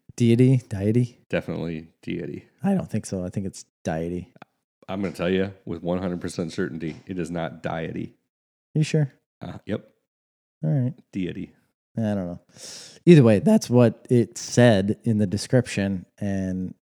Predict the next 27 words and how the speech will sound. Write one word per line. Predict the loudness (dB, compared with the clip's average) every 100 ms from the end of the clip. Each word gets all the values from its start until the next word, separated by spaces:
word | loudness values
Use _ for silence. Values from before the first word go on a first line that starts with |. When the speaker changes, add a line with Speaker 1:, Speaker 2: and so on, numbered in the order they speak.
| _ _ _ _ -20
Speaker 1:
sounded | -18 -16 -16 -10
really | -8 -4
Speaker 2:
Uh, |
Speaker 1:
good. | 4 4
Speaker 2:
yeah, | 4 2
it's | -2 -2
based | 2 0 2
on | 0
a | 0
Rupert | 2 0 0 -4 -6
Kip-, | -8 -8 _ _ _ _ _ _ _ _ _ _ _
Rud-, | -4 0 0 -2 -4
Rudyard | 2 2 2 0 0 -4 -12 _ _ _ -8 -2
Kipling | 0 0 0 -2 -2 -6
Speaker 1:
<laughs> |
Speaker 2:
novel. | -8 -6 -6 -8 -12 _ _ _ -18 -16 -14 -18 -20
Speaker 1:
Say | -8 0
that | 4 4
again? | 4 2 0
Speaker 2:
Rudyard | 2 2 2 -2 -2
Kipling. | -6 -6 -4 -4 0
You | 2
Speaker 1:
Okay, | 2
Speaker 2:
know | 2
him? |
Speaker 1:
Rudyard | 4 4 6 6 4 2
Kipling. | -4 -4 -4 -8 -10